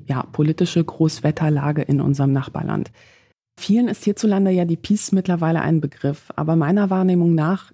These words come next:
kann nur eine sehr kleine Minderheit in der deutschen Bevölkerung überhaupt sagen, wie das Parteispektrum jenseits der Regierungspartei aussieht. Magst du den Hörerinnen und Hörern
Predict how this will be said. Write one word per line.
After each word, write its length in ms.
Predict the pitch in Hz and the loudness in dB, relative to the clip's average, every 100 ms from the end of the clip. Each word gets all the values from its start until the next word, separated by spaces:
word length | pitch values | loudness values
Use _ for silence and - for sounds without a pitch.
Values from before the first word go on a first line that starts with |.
| - | -18
kann 240 | - 175 170 | -4 2 4
nur 240 | 165 185 | 2 2
eine 220 | 170 160 | 0 0
sehr 160 | 156 170 | 0 -2
kleine 260 | - 180 151 | 0 0 4
Minderheit 540 | 151 233 226 202 185 | 4 2 2 0 0
in 140 | - | 0
der 80 | 170 | 0
deutschen 400 | 160 156 - 175 | 0 -4 0 0
Bevölkerung 500 | 165 - 160 - 170 | 0 -4 -4 0 0
überhaupt 480 | 160 160 156 - 139 | 0 -2 -2 -6 -6
sagen, 480 | 147 135 143 202 196 _ _ _ _ | -2 0 2 2 0 _ _ _ _
wie 200 | 151 180 | 0 2
das 180 | 196 - | 0 0
Parteispektrum 1200 | 170 165 - 156 214 - - 185 - - 180 175 - | -2 -2 -2 0 0 0 -2 -2 -4 -2 2 2 2
jenseits 720 | 147 170 190 180 180 170 - | 2 4 2 2 0 -2 -2
der 160 | 160 | 0
Regierungspartei 960 | 156 156 160 165 160 - 151 - 135 139 | 0 0 2 2 0 -2 -6 -4 -4 -2
aussieht. 500 | 123 135 - - - _ _ _ - | -2 -4 -4 -6 -6 _ _ _ -2
Magst 460 | 156 165 214 - 226 | 0 0 -2 -4 0
du 340 | 214 208 202 | 2 2 0
den 460 | - 170 165 151 165 | 0 2 2 0 0
Hörerinnen 460 | 175 196 196 185 | 0 0 2 2
und 180 | 175 165 | 2 0
Hörern 460 | 170 185 185 175 | 0 0 2 0